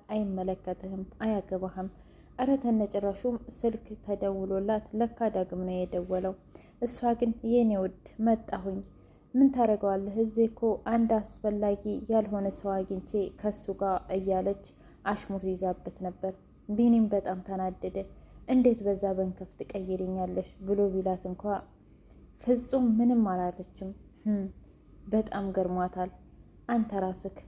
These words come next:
እያለች እየተሳደበች ነበረ። ሉሊት፣ ሉሊት ቤዛን ተማጸነቻት። «እንደምንም ብለሽ እዚህ አለቃ ሲመጣ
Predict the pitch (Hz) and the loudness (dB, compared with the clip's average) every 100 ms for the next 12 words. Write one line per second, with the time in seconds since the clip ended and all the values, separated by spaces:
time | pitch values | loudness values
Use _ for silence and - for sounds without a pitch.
0 | - 202 190 185 190 185 - 185 - 180 | -6 -4 -2 -2 -2 -4 -10 -8 -8 -8
1 | 185 180 - 180 170 185 185 - 185 185 | -6 -6 -6 -6 -8 -10 -10 -4 -2 -2
2 | 185 - - - - - - - - - | -4 -14 -20 -20 -20 -20 -20 -20 -20 -20
3 | - - 220 226 254 220 - - - - | -20 -10 0 6 6 4 -8 -16 -20 -20
4 | - - 240 262 262 - - - - - | -14 -4 0 2 0 -4 -20 -20 -20 -20
5 | - - 214 240 220 226 208 190 185 185 | -20 -8 2 4 6 2 0 -4 -6 -6
6 | 190 190 - 190 185 - - - 233 233 | -6 -8 -8 -10 -10 -14 -20 -8 2 4
7 | 226 220 214 208 202 202 214 214 - - | 4 4 2 2 0 0 -2 -4 -14 -20
8 | - - 220 202 208 208 - - 208 208 | -20 -4 -2 0 0 -2 -6 -6 -4 -2
9 | 196 202 196 208 196 202 | -4 -8 -8 -8 -8 -6